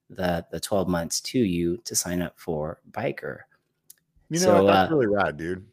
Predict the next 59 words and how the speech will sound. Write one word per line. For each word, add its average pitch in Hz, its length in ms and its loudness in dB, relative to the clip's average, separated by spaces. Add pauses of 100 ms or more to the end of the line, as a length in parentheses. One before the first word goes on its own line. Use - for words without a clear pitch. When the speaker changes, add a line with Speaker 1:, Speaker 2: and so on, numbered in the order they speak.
(420)
Speaker 1:
Yeah. 196 580 0
Oh 180 260 6
man, 165 240 8
you're 170 160 10
doing 208 220 6
some 151 180 2
great 151 260 6
stuff. 151 380 0
And, 117 340 0
uh, 107 220 2 (100)
Speaker 2:
I'll 123 60 -4
tell, - 160 4
Speaker 1:
I 190 40 10
mean, 180 120 0
Speaker 2:
I'll 190 60 8
tell - 20 8
you 156 60 8
Speaker 1:
talk 131 120 8
a - 40 8
Speaker 2:
what, 117 100 12
Speaker 1:
little - 140 4
Speaker 2:
man. 98 160 4
Speaker 1:
bit, - 100 -6 (560)
yeah, 214 140 4
Speaker 2:
I, - 20 2
Speaker 1:
talk - 240 6
a 269 40 4
Speaker 2:
I'll - 40 8
Speaker 1:
little 262 140 6
Speaker 2:
tell 226 100 8
you 226 60 8
Speaker 1:
bit - 20 6
Speaker 2:
what. 202 100 8
Speaker 1:
about 202 120 0
that 180 180 -4
Patreon. 123 580 -2 (360)
Speaker 2:
You, 120 240 -4
you, 139 140 2
you 147 280 4
have 147 180 4
those 135 220 4
two 151 180 -4
people. 135 300 0
You 120 120 -2
tell 131 180 -2
me 123 100 -2
those, 117 320 -2 (180)
those 104 220 0
two 110 160 -8
people 110 280 -6
that 101 100 -2
you 101 120 -4
end 98 140 -6
up 92 220 -6 (140)
finding 98 360 -8
and 92 100 -10
getting 92 160 -8
their 90 140 -8
information. 92 580 -10